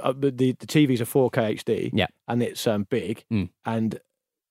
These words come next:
Speaker 1: I, I, I know it's gonna sound like I'm being smug, and, you know, obviously not for the first time and all that. When I first saw this stuff you're talking about, which makes perfect sense and was a really interesting, um,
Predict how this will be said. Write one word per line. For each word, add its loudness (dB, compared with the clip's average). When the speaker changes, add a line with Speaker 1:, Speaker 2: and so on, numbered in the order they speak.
Speaker 1:
I, 4
I, 4
I 4
know 6
it's 2
gonna 4
sound 0
like 0
I'm 2
being 4
smug, 4
and, 4
you 4
know, 4
obviously 0
not 2
for -4
the -2
first 0
time -2
and 0
all 0
that. 0
When 2
I 8
first 4
saw 8
this 0
stuff 0
you're 2
talking 0
about, 0
which -2
makes -2
perfect 4
sense 4
and 2
was 0
a 0
really 2
interesting, -2
um, -2